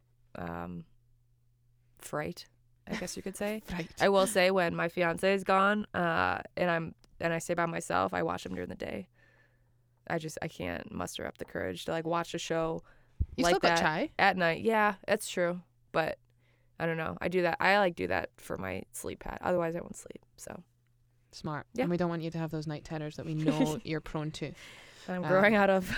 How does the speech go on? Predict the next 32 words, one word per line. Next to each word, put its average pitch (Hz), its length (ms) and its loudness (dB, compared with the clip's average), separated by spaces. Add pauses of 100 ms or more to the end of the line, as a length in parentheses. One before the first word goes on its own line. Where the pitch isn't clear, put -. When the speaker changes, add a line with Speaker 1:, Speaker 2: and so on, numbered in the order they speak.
(120)
Speaker 2:
yeah. 160 200 -6 (120)
Anyway, 226 280 4
I, 165 180 2 (720)
Line 208 140 4
of 202 80 2
Duty 208 320 4
is 185 140 4
on 170 140 4
season 175 320 0
three. 185 400 -2 (460)
Just - 320 -8
last 175 160 -6
time 180 80 -4
I - 20 -2
was 165 120 -6
home, 165 200 -2
it 160 120 -4
was - 360 -8 (540)
currently 196 320 2
being 165 200 2
aired 160 280 0
back - 200 -8
home, 156 200 -4
so 165 100 -8
that 160 180 -2
should 160 160 -8
be 165 100 -2
on 151 120 -2
Netflix - 360 -8
very 156 220 -4
soon. 151 300 -8 (220)
Speaker 1:
Cool. 214 100 -6